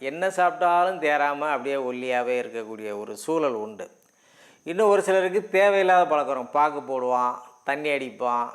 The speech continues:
புகையில போடுவான். இந்த எல்லா பழக்கமும் இருக்கிறதுனாலையும் அவனுக்கு வந்து உடல் எடை தேராத ஒரு காரணம் இருக்கலாம். இன்னும் ஒரு சிலர் இரவெல்லாம் தூங்கவே மாட்டான். நைட்டு மூணு மணிக்கு தான் தூங்கவே போவான். அது வரைக்கும் எதை சும்மானாலும் நடமாடிக்கிட்டே இருப்பான்.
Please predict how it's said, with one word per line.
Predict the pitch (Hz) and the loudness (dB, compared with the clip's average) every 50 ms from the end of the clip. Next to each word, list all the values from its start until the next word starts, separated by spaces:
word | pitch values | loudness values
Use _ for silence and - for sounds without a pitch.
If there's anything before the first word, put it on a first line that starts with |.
| - - - - | -14 -20 -10 -8
புகையில | 135 139 135 143 156 156 156 147 | -6 -4 -2 -2 -2 0 -2 -2
போடுவான். | 131 123 127 123 120 120 117 117 117 117 123 123 - - - _ - | -2 -4 -6 -4 -4 -4 -4 -2 -4 -4 -6 -8 -14 -20 -20 _ -16
இந்த | 151 147 160 160 165 | -16 -8 -4 -2 0
எல்லா | 151 147 156 175 190 196 190 | 0 0 0 2 4 4 4
பழக்கமும் | 175 175 190 185 180 185 190 185 175 | 4 2 2 2 2 0 -2 0 0
இருக்கிறதுனாலையும் | 170 165 151 160 156 151 151 147 143 139 143 147 147 156 165 156 123 113 120 135 - - - - - - _ | 0 0 0 0 0 0 0 -2 -2 -2 -2 -2 -2 -4 -4 -4 -4 -6 -8 -10 -14 -18 -20 -20 -20 -20 _
அவனுக்கு | - 139 147 156 160 156 147 | -4 -2 -2 -2 -2 -2 -2
வந்து | 156 156 165 156 | -2 0 0 0
உடல் | 147 151 151 160 165 | 0 2 2 2 2
எடை | 160 151 147 147 139 120 | 2 0 0 -2 -4 -4
தேராத | - 139 135 135 135 131 131 131 127 123 120 123 120 | -2 -2 0 0 0 0 0 0 0 -2 -2 -2 -4
ஒரு | 120 117 113 | -4 -6 -4
காரணம் | - 120 117 117 113 110 107 | -2 -2 -2 -2 -2 -4 -8
இருக்கலாம். | 107 104 - 104 101 95 - - - | -12 -12 -12 -12 -12 -12 -12 -14 -8
இன்னும் | 165 175 208 208 | -2 2 4 4
ஒரு | 202 202 196 | 4 4 4
சிலர் | 190 196 208 208 208 208 | 2 2 4 4 4 4
இரவெல்லாம் | 190 185 180 185 196 196 196 196 196 196 190 156 | 4 4 4 4 4 4 4 4 2 2 0 0
தூங்கவே | 156 185 190 185 190 190 190 | -2 -2 0 2 4 4 4
மாட்டான். | 185 180 165 160 151 135 143 127 - - - - - _ | 4 4 2 0 2 0 -2 -2 -4 -6 -14 -20 -16 _
நைட்டு | - 139 151 151 147 170 | -4 -2 -2 0 -2 -2
மூணு | 156 151 156 160 | -2 -2 -2 -2
மணிக்கு | 160 160 160 160 160 | -2 -2 -2 -2 0
தான் | 160 175 170 147 | -2 -2 -2 -2
தூங்கவே | 156 156 160 160 156 156 156 | -2 -2 0 0 2 2 0
போவான். | 151 131 139 135 127 123 113 - - - - _ - - - - _ _ | 0 0 0 0 0 0 -2 -4 -8 -18 -20 _ -20 -20 -20 -20 _ _
அது | - - 139 151 160 | -4 -2 -2 0 2
வரைக்கும் | 165 165 175 175 180 170 | 2 2 2 0 2 2
எதை | 165 160 160 160 165 156 | 2 2 2 0 -2 -2
சும்மானாலும் | 160 160 156 165 170 170 175 180 180 180 180 180 185 | -4 -8 -10 -4 0 2 2 4 4 4 2 2 2
நடமாடிக்கிட்டே | 185 175 165 165 165 165 160 160 156 156 147 156 151 | 2 2 0 0 0 0 0 0 0 0 0 0 0
இருப்பான். | 151 143 131 117 127 120 110 | 0 -2 -4 -4 -4 -4 -4